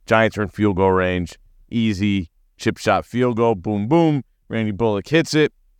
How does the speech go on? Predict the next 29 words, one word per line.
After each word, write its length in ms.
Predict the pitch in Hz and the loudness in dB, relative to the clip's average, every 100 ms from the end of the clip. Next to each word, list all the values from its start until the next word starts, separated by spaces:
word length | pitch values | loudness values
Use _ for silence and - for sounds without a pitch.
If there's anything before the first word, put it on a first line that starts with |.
| _ | _
Thirty-seven 540 | 131 117 101 120 95 113 | -2 -2 -2 -4 -2 0
yarder. 460 | 147 151 143 135 - _ _ - | 4 4 4 -2 -6 _ _ -12
Giants 480 | 113 135 120 113 - | 0 2 2 -2 -4
win. 220 | 92 67 _ _ _ _ _ _ _ _ - | -8 -8 _ _ _ _ _ _ _ _ -4
And 400 | 123 123 123 123 | 0 0 0 -2
you 120 | 117 | -4
come 200 | 147 151 | 0 0
out 180 | 147 143 | 2 2
of 60 | |
that 220 | 135 139 107 | 2 0 0
game, 400 | 104 92 87 87 _ _ _ _ _ - | -2 -2 -4 -10 _ _ _ _ _ -4
and 80 | |
now 160 | 127 156 | 2 2
the 100 | 123 | 2
Tommy 300 | 127 127 113 | 0 0 0
DeVito 320 | 101 110 101 | 0 0 0
hype, 180 | 92 87 | 0 -4
because 220 | 90 113 | -4 -4
we've 200 | 127 196 | -2 2
already 240 | 185 156 131 | 2 2 2
heard 200 | 135 117 | 0 -2
it, 80 | |
because 240 | - 110 98 | -6 -8 -4
here 220 | 120 120 | 0 2
locally, 580 | 110 131 95 85 85 101 | 4 2 2 -2 -2 -4
he's 180 | 113 98 | -6 -4
the 80 | 104 | 0
local 320 | 98 98 92 | 0 0 -4
kid, 320 | - 90 85 | -2 -2 -2